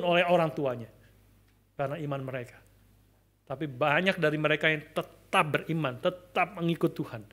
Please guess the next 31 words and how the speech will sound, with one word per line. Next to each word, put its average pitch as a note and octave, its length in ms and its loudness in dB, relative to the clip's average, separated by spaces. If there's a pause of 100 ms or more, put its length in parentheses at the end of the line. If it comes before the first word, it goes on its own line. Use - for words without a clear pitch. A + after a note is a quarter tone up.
(340)
meskipun C#3 400 -10
banyak C#3+ 400 -4
tantangan, C#3+ 480 -4
penderitaan, C3+ 480 -6
kesulitan D3 560 2 (420)
yang B2+ 140 -14
mereka B2+ 320 -10
harus A2+ 240 -14
hadapi. A2 320 -18 (1120)
Ini E3 160 -4
menjadi, D3+ 400 2 (320)
eh, D#3 120 -4
tentu E3+ 520 0 (320)
dorongan D#3 480 2
bagi C#3 240 2
kita D3+ 320 2
untuk C#3 160 -6
boleh C3+ 240 0
kita C3+ 320 -4 (240)
setia D3+ 800 0
sampai C#3 640 -4 (240)
mati C#3+ 480 -4
juga D3 480 0
sesuai C#3 400 -4
dengan C3 160 -4
panggilan C#3 320 -4
Tuhan. C3+ 240 -6
Tuhan C#3+ 240 -2
menginginkan D#3+ 640 -2
kita C3+ 240 -8
setia C3 480 -6